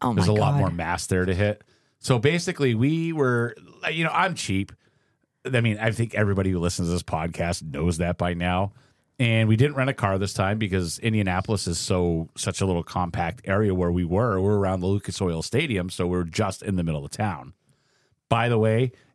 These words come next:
Speaker 2: ate on other people's dime the entire week.
Speaker 1: Nice.
Speaker 2: So we had sponsors take us out. We had, uh, other companies take us out. And it was fun.
Speaker 1: That's awesome.
Speaker 2: I ate more steak than I know what to do with
Speaker 1: Oh.
Speaker 2: because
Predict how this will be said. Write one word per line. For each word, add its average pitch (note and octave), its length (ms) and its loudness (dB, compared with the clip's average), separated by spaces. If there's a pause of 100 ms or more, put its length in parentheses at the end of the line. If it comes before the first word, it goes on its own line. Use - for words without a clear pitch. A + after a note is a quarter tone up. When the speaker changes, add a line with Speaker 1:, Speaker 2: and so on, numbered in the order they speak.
(120)
Speaker 2:
ate A2 360 2
on F2 560 0
other G#2 180 2
people's G2+ 360 -4
dime F2+ 340 0
the E2 100 0
entire F2 340 -2
week. - 320 -4 (140)
Speaker 1:
Nice. F3 640 0
Speaker 2:
So F2+ 140 2
we F2 80 2
had F2+ 140 -2
sponsors E2 460 -6
take F2 200 -6
us - 120 -8
out. E2 360 -2
We D#2+ 100 -12
had, D2+ 360 -6
uh, D2+ 320 -6
other D#2 260 -4
companies D#2+ 420 -4
take E2+ 220 -2
us E2 140 -4
out. E2 400 -2 (560)
And F#2+ 340 0
it B2 80 0
was F#2+ 140 -6
fun. - 400 -10 (220)
Speaker 1:
That's C4 200 0
awesome. C4+ 760 2 (260)
Speaker 2:
I F#2+ 160 0
ate F#2+ 340 -2
more F2+ 200 0
steak A2+ 560 0
than F2 120 -2
I F2 140 0
know F#2+ 120 2
what F2+ 120 0
to F2 80 -2
do G2 240 2
with D2 200 -4
Speaker 1:
Oh. C3+ 120 2
Speaker 2:
because A#3+ 360 2